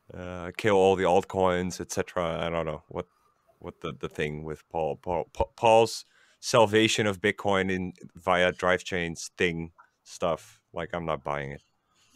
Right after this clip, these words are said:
So that's, that's, that's the reason. And, well, the,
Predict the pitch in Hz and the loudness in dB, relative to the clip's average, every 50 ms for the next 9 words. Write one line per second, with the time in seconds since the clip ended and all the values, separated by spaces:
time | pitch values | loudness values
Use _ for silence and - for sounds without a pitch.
0 | _ _ _ _ _ _ _ _ _ _ _ _ - - _ _ _ - - - | _ _ _ _ _ _ _ _ _ _ _ _ -20 -20 _ _ _ -20 -20 -20
1 | - - - - - - - - - - - - - - - - - - - - | -20 -20 -20 -20 -20 -20 -20 -20 -20 -20 -20 -20 -20 -20 -20 -20 -20 -20 -20 -18
2 | - - - - - - - - 113 101 104 110 107 - - 117 117 - - - | -18 -18 -20 -20 -18 -10 0 2 2 4 6 4 4 6 6 6 6 6 2 2
3 | 120 120 120 - - - 101 98 101 95 87 87 82 87 90 _ _ _ _ _ | 4 4 4 4 2 0 2 2 2 0 0 -4 -6 -8 -12 _ _ _ _ _
4 | - 101 107 104 - - 98 110 104 90 - 117 117 | 2 2 2 2 0 2 4 4 4 4 2 0 0